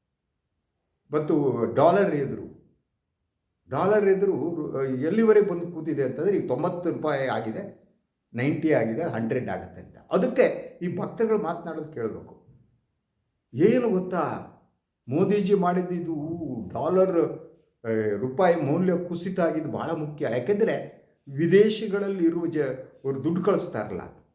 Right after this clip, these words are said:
ಅದರಿಂದ ಅವ್ರು ಒಂದು ಡಾಲರ್ ಕಳಿಸಿದ್ರೆ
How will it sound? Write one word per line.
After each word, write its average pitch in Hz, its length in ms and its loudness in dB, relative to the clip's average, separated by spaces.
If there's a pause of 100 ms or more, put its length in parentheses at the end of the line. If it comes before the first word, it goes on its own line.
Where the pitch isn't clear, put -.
(540)
ಅದರಿಂದ 208 340 -4
ಅವ್ರು 185 180 2
ಒಂದು 175 300 4
ಡಾಲರ್ 202 460 4
ಕಳಿಸಿದ್ರೆ 175 760 -4